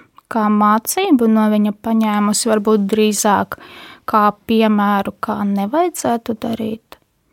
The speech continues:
Es to noformulētu drīzāk tā, ka, nu, nevajag uzgriezt muguru visai pasaulei un, ā, nevajag baidīties,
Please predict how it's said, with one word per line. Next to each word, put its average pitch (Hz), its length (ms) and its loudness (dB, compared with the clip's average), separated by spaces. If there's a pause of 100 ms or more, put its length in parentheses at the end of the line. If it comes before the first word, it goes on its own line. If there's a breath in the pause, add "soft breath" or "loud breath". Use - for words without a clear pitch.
(500)
Es - 180 -2
to 226 160 0 (260)
noformulētu 208 1120 0
drīzāk 202 560 -4
tā, 202 300 0 (540 loud breath)
ka, 202 220 -6 (1080 soft breath)
nu, 240 160 6 (720)
nevajag 220 580 2
uzgriezt 202 480 -4
muguru 202 400 -2
visai 196 340 -4
pasaulei 208 920 -2
un, 202 440 -4 (440 loud breath)
ā, 214 200 -2 (120)
nevajag 202 500 0
baidīties, 208 880 -2